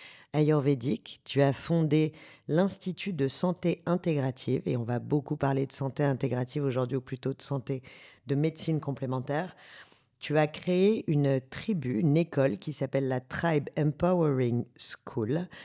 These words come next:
Tu animes le podcast Danse avec le chaos. Tu animes des conférences ted X. Tu as créé un spectacle. Et donc, tu es l'auteur de Devenir sa propre médecine. J'ai, j'ai résumé vraiment, c'était très court.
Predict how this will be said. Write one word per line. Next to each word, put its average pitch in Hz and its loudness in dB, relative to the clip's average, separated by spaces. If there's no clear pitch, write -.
Tu 143 2
animes 160 6
le 139 4
podcast 123 -4
Danse 156 2
avec 123 -4
le 117 -2
chaos. 123 -2
Tu 120 -6
animes 139 0
des 113 -2
conférences 143 0
ted 131 6
X. 170 2
Tu 139 2
as 113 6
créé 151 4
un 147 0
spectacle. 151 0
Et 156 2
donc, 143 -4
tu - 2
es 143 6
l'auteur 131 -2
de 127 0
Devenir 131 0
sa - -4
propre - -2
médecine. 117 -4
J'ai, 156 0
j'ai 143 6
résumé 160 6
vraiment, 175 4
c'était 151 2
très 156 2
court. 120 0